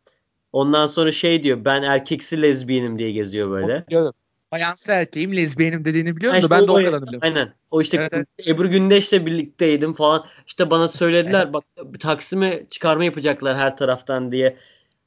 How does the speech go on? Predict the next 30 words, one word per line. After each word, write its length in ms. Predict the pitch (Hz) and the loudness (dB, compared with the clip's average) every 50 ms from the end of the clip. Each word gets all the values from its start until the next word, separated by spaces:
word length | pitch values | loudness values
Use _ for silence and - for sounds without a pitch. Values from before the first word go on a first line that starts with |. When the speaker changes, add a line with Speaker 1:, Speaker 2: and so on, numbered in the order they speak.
| _ _ - - _ | _ _ -20 -18 _
Speaker 1:
Aa, 340 | - 160 170 165 196 202 220 | -2 2 4 4 4 4 4
ne 120 | 196 180 | 4 4
oldu 280 | 202 233 254 254 220 170 | 4 6 6 6 6 4
acaba 280 | 147 131 123 127 123 | 4 4 2 2 2
o 80 | 120 113 | 2 2
abiye 380 | 117 117 113 107 98 110 107 104 | 2 2 0 -2 -2 -4 -4 -4
ya? 280 | 113 113 131 156 175 - _ _ _ 151 | -4 -6 -8 -10 -12 -16 _ _ _ -16
Hiç 360 | 156 - - - - - - | -16 -16 -16 -18 -18 -12 -4
Speaker 2:
Öldü 180 | 165 190 240 | -2 -2 0
Speaker 1:
gör- 200 | 247 151 156 160 | 4 6 6 6
Speaker 2:
deniyordu 340 | 202 185 165 151 139 127 123 | 6 6 4 2 2 0 -2
ya. 260 | 120 120 120 123 127 - - - - - _ _ _ _ _ | -4 -4 -4 -4 -6 -8 -14 -18 -20 -20 _ _ _ _ _
Speaker 1:
Efendim? 300 | 135 139 - - 226 220 | -4 2 4 4 4 4
Speaker 2:
Öldü 40 | 285 | 4
de-, 200 | 254 214 175 - - 147 | 2 0 0 -2 -6 -10
yani 140 | 151 143 139 - _ _ _ - | -10 -10 -10 -12 _ _ _ 0
öldü 260 | 160 170 196 - - - | 2 2 2 0 -4 -6
denmişti 460 | 240 226 196 175 165 151 - - 147 | -4 -4 -4 -4 -8 -12 -12 -12 -12
ona 180 | 139 135 131 127 | -10 -10 -8 -10
en 80 | 123 120 | -10 -10
son 200 | 123 - 123 117 | -10 -12 -12 -10
ya. 220 | 117 117 120 131 - _ _ _ _ _ _ _ | -10 -12 -14 -14 -18 _ _ _ _ _ _ _
Speaker 1:
Harbi 280 | 139 139 147 175 220 262 | 0 2 2 2 2 0
mi? 340 | 254 202 135 113 104 95 98 _ _ _ _ _ _ 170 | 0 0 0 -2 -2 -6 -10 _ _ _ _ _ _ -14
Speaker 2:
Hı. 60 | 180 - _ _ _ _ _ - | -14 -14 _ _ _ _ _ -6
Speaker 1:
Yazık 440 | 135 151 156 143 135 139 135 - | -2 0 0 0 -2 -8 -10 -6
ya. 280 | 120 110 107 107 107 107 _ _ _ _ _ _ _ _ _ - | -4 -2 -2 -2 -4 -8 _ _ _ _ _ _ _ _ _ -12
Neyse. 360 | 139 139 147 147 147 - 127 | -10 -8 -8 -10 -10 -12 -12
Speaker 2:
Ne 200 | 117 247 247 - | -10 -10 -12 -12
diyeyim? 120 | - 165 | -12 -12